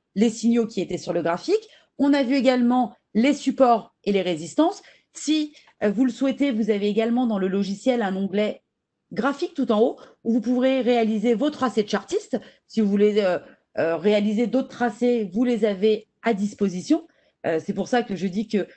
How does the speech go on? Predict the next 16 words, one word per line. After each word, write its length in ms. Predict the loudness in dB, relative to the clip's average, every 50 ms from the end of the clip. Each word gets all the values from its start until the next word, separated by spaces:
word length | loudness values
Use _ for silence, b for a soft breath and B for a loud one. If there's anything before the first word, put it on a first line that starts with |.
| B B _ _
tout 220 | 0 0 2 2
est 80 | 0 0
paramétré, 720 | 0 0 0 2 0 0 0 0 -2 0 0 2 2 2 2
mais 260 | 0 -2 -4 -6 -12 _ _
entièrement 760 | 0 0 0 0 0 -2 0 2 2 2 2 2 -2 -4 -6 -4
paramétrable, 640 | -2 -2 0 0 -2 -2 -4 -4 -2 -2 0 0 2
hein. 80 | 0 0
Vous 180 | 0 -2 -4
êtes 160 | -4 -4 -2
tous 200 | -2 0 0 0
différents, 520 | 0 -2 -4 0 0 0 2 2 0 0 -2 B B B B B B -4
euh, 80 | -4 0
les 220 | 2 2 2 2
investisseurs, 640 | 2 0 0 -2 -4 -8 -10 -2 2 2 2 2 2
les 160 | 2 2 0
traders, 540 | 0 -2 -4 -4 0 2 2 2 2 0 -4